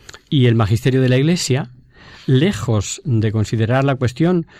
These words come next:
como un mero problema de asistencia y de beneficencia,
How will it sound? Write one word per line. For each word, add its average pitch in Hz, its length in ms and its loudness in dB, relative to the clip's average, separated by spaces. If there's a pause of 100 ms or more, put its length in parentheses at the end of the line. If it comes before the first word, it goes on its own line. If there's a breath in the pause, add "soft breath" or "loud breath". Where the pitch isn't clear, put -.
(180 loud breath)
como 110 400 2
un 123 140 4
mero 123 260 2
problema 123 560 2
de 107 300 0
asistencia 131 840 0
y 117 60 0
de 107 100 0
beneficencia, 117 840 0